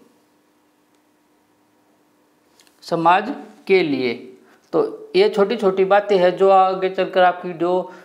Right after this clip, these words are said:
Dictation की speed है, short hand की speed है, उसमें बहुत ज़्यादा मदद करती है।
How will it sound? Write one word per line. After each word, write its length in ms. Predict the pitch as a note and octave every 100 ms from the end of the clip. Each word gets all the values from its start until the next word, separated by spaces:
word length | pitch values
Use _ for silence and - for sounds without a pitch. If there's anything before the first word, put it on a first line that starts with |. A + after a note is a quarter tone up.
| _ -
Dictation 520 | F3+ - G#3 G#3 G3+
की 120 | G3+
speed 460 | G3 F3+ F#3 F#3 F3+
है, 340 | D#3+ F3+ G#3+
short 280 | G#3+ F3+ F#3
hand 160 | F3+ E3
की 60 | F3
speed 340 | E3+ E3+ E3+
है, 80 | G3+
उसमें 380 | F#3+ G3 F#3+ E3
बहुत 260 | D#3+ D#3+ A3 A3+ - -
ज़्यादा 320 | E3+ F3 F3+
मदद 640 | F3 E3+ D#3 - D#3 D3 -
करती 340 | C#3+ - C3+
है। 160 | B2+ A#2